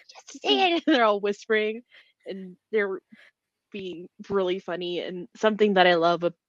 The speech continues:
and it's just something that I love about these worlds that Jim Henson cre-, cre-, just created, because even though some of these characters, we don't see them for, we don't s-,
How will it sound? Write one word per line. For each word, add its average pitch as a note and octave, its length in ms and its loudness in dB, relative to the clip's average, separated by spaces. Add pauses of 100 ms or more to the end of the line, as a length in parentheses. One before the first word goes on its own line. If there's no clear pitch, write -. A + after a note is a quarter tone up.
and G3+ 120 4
it's A3 180 0
just B3+ 160 0
something A3+ 300 4
that G3+ 120 4
I F#3+ 60 4
love F3+ 260 4
about E3 280 0 (1300)
these G3+ 240 0
worlds F#3 480 2
that F3+ 220 -2
Jim F3+ 200 -4
Henson E3+ 520 -6
cre-, F#3 220 -4 (460)
cre-, F#3 180 -6 (440)
just - 260 -14
created, E3 540 6
because E3+ 540 0 (520)
even A3 200 6
though B3 80 10
some G#3+ 200 6
of G#3 60 8
these G3+ 180 4
characters, F#3+ 560 4
we F#3 120 2
don't F#3+ 240 4
see - 280 -2
them G3 360 4
for, F#3+ 440 2 (1300)
we G3+ 160 4
don't F#3+ 180 6
s-, - 220 -16